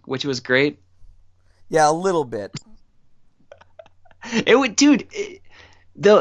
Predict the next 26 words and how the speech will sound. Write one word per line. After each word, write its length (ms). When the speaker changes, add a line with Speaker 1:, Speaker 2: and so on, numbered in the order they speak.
Speaker 1:
what 20
was 220
the 80
line 260
from? 440
Uh, 460
I 80
think 180
it 20
was 120
Attack 280
of 60
the 60
Clones. 480
"Not 260
if 140
anything 460
about 340
it 240
to 80
say 320
I 120
have." 480
Speaker 2:
Right. 360
Speaker 1:
Come 160
on. 100